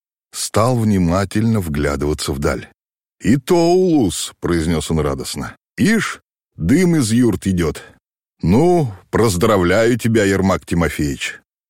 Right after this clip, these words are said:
Добрались мы до Сибирского царства. Улусы да городки тепереча на каждом шагу встречаться будут».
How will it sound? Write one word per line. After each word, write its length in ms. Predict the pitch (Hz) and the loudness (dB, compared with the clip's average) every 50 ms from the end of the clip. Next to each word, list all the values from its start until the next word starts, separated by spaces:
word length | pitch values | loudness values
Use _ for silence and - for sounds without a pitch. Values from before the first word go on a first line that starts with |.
| _ | _
Добрались 720 | - 104 123 156 156 143 160 147 135 117 117 123 131 123 - | -2 0 2 2 4 4 4 4 4 4 4 2 2 0 -2
мы 140 | 135 151 156 | -2 -2 0
до 120 | 135 131 | 0 0
Сибирского 680 | 113 - 123 120 113 110 101 87 - - - 92 92 90 | 0 0 0 2 2 2 0 0 -2 -2 0 0 0 0
царства. 600 | - - 92 82 78 - - - 67 64 62 - - - - _ _ _ _ _ _ _ | 0 -2 -2 -2 -2 -4 -8 -8 -10 -10 -10 -12 -14 -18 -20 _ _ _ _ _ _ _
Улусы 640 | - - 196 196 180 185 190 190 185 151 - 170 165 | 2 2 4 4 4 4 4 4 4 2 2 2 2
да 120 | 143 143 | 2 2
городки 720 | 131 127 135 127 120 104 - - - 127 139 139 143 139 | 2 4 4 4 2 0 0 0 0 2 4 4 2 2
тепереча 640 | 123 - 127 98 - 110 117 123 113 117 101 - 117 | 2 0 0 0 2 2 2 2 2 0 0 0 0
на 160 | 104 107 104 | 2 0 0
каждом 680 | 90 - 98 104 113 110 90 101 104 110 110 107 104 87 | 0 0 0 2 2 2 2 2 2 2 2 2 0 0
шагу 600 | - - 98 95 92 90 101 113 123 123 123 120 | -2 -2 -2 0 2 2 2 4 4 4 2 2
встречаться 720 | 110 - - 107 104 95 - - 92 85 82 - - - | 0 -2 -2 -2 -2 0 0 0 -2 -2 -2 -4 -4 -4
будут». 480 | 85 80 80 78 71 69 65 - - - | -4 -2 -2 -4 -4 -6 -8 -10 -14 -18